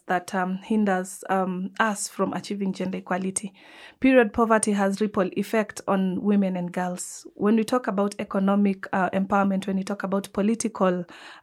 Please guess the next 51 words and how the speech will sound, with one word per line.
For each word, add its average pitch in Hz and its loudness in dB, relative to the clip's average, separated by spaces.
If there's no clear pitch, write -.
uh, 190 0
aspect, 202 0
social 233 4
aspect, 196 0
as 196 0
well 202 2
as 190 -4
education, 190 0
these 247 2
are 208 6
some, 220 4
but 190 0
just 214 0
a 202 2
few 220 0
of 196 -2
some 214 2
of 196 0
the 190 -2
things 202 0
that 190 -4
we 190 -2
need 196 0
to 202 -2
look 208 0
at 190 -4
when 196 2
addressing 202 -2
matters 190 0
of, 180 -4
um, 180 2
menstrual 190 -2
health. 180 -6
So 226 4
personally, 254 6
me, 226 4
out 277 4
of, 214 0
like, 214 -2
um, 202 2
just, 226 2
um, 196 0
putting 269 4
aside 220 0
my 202 4
personal 208 0
experience, 190 0
I 202 2
was 196 2
looking 220 0
at, 190 -2